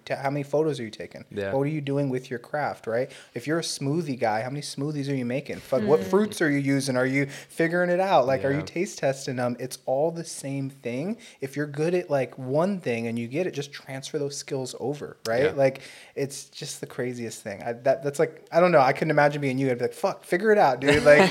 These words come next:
Speaker 1: I don't know. I'm, I'm not the guy to ask that. I'm
Speaker 2: Yeah.
Speaker 1: like, "If you, can you make a peanut butter sandwich? Okay, make it
Speaker 2: Uh-huh.
Speaker 1: with photography. Like, it's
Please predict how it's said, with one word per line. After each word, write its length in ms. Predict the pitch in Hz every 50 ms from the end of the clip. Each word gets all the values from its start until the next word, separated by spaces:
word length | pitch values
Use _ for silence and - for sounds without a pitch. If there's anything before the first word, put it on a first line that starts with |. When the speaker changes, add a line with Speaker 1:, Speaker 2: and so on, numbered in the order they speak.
| - - -
Speaker 1:
I 120 | - 175
don't 140 | 175 185 185
know. 120 | 185 180 165
I'm, 240 | 151 156 170 160
I'm 60 | 165 180
not 160 | 190 185 185
the 60 | 180
guy 180 | 151 - 147 143
to 60 | 139
ask 360 | 117 120 127 131 - - -
that. 200 | 139 117 117 117
I'm 60 | 120
Speaker 2:
Yeah. 120 | 104 98 123
Speaker 1:
like, 80 | 120 117
"If 120 | 123 117
you, 200 | 135 143 160 170 170 - - -
can 180 | - - 156 156
you 80 | 160
make 180 | 160 160 160 160
a 60 | 165
peanut 260 | - - 165 156 156
butter 160 | 151 143 143
sandwich? 460 | 139 - - 147 131 120 101 76 - -
Okay, 380 | 120 - - 160 139 113 104 104 -
make 220 | 120 123 127 -
it 100 | 156 139
Speaker 2:
Uh-huh. 80 | - -
Speaker 1:
with 120 | 139 131
photography. 640 | - - 135 - 143 131 131 120 107 - - 92 104 -
Like, 160 | 117 110 107
it's 200 | 113 120 - -